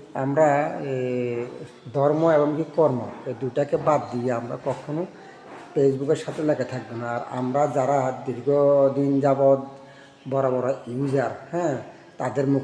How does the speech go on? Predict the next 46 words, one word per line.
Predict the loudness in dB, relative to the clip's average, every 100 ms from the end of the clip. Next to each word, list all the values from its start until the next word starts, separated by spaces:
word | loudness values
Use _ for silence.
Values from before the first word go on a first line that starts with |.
| -2
থেকে | -2 -2
শুনতেছি, | -2 -4 -2 -4 -4 -6 -2
মানে, | -2 0 0
একটা | 0 0 -2
ভিডিওতে | -2 0 -2 -2 -4 0 0 2
পন-, | 0 0
এ, | -4 -2 -4 -6 -10 -2
দুই | -2
লাখ, | 0 0 -2 -4
তিন | -4 -2
লাখ, | -2 -2 -4
চার | -2 -2 -2
লাখ, | -4 -4 -10 -20 -20 -20 -8
আসলে | -4 0 0
কতটুকু | 0 -2 -4 -4
সত্য | -6 -4 -2
জানি | 0 0
না, | -4 -6
আমার | -4 -2
বিশ্বাস | 0 -4 -4 -8 -8
হয় | -10
না। | -12 -16 -20 -20 -20 -20 -10
আর | -4
আরও | -2 4 4
একটা | 6 2
বিষয় | 4 4
হলো, | 4
যারা | 4 4 4
বড় | 4 4
বড় | 4 2
ইউজার, | 2 2 2
এরা | 2 2 2 4 2 0 -4
সবসময় | -4 -2 -2
বলে | 4 4
থাকেন | 4 0 -2 -2 -2
Facebook-এর | -2 -2 -2 -4
গাইডলাইন | 0 2 2 0 0 2
মেনে | 0 0 -2
চলার | -2 -4 -4
জন্য, | -6 -4 -6 -8 -6
আজকে | -6 -6 -6 -4
আপডেট | -2 -4 0 0 0
এটা, | -4 -4
কালকে | 0 -2 0 -2
আপডেট | -2 -4 -6
এটা। | -6 -8